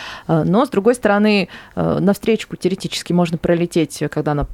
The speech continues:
пуст-, в момент, когда она пустая, или там между машинами как-то, э, если удача будет у-, спос-, сопутствовать. <laughs> Э, а если у тебя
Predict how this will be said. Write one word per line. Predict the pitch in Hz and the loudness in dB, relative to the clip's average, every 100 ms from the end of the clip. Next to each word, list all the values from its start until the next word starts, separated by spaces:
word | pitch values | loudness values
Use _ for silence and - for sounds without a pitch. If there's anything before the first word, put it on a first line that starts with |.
| - | -10
пуст-, | - - - | -12 -10 -8
в | 160 | -2
момент, | 165 156 139 | 0 0 -2
когда | - 147 | -6 -4
она | 143 | -4
пустая, | 143 185 330 381 233 | -4 -2 2 2 2
или | |
там | 175 156 | 0 0
между | 269 262 | 0 2
машинами | 262 - 220 220 190 | 0 0 -2 0 0
как-то, | 175 - 165 156 151 156 160 | -4 -2 2 2 2 2 2
э, | 170 | 0
если | 160 160 143 - - - - | 0 0 -2 -4 -16 -14 -8
удача | - - 202 185 - 165 160 | -4 2 4 4 2 -4 -2
будет | 180 180 160 - | 0 2 0 0
у-, | 160 151 147 156 | -2 0 -4 -4
спос-, | - 233 | 0 2
сопутствовать. | 359 262 247 - 190 | 4 2 0 2 0
<laughs> | - - - | 0 -8 -2
Э, | - 190 190 | 2 4 4
а | 214 | 4
если | 226 311 262 | 2 0 2
у | 233 | 2
тебя | 214 214 226 202 | 2 4 4 4